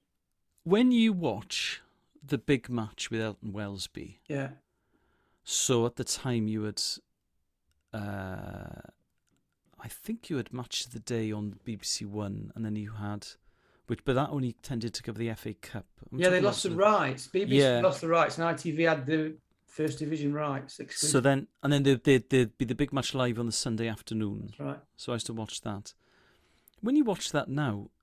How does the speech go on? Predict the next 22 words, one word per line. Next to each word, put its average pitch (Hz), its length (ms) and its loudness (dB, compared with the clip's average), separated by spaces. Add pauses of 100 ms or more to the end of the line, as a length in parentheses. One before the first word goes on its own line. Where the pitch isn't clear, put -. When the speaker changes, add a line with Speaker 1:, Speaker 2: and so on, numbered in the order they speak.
(680)
Speaker 1:
the - 120 -8
game 233 280 2
would 185 140 -2
kick - 240 -4
off - 240 -6
at - 360 -8
three 131 300 -4
P 127 180 -6
M. 113 400 -4
The 160 100 -12
Speaker 2:
Yeah. 139 60 -6
Speaker 1:
game, 208 420 0 (200)
the 170 80 -2
programme 226 540 0
itself - 420 -2
would 110 100 -4
start - 320 -2
at 123 60 -12
about 123 180 -8
five 131 340 -6
to 120 80 -12
three. - 420 -4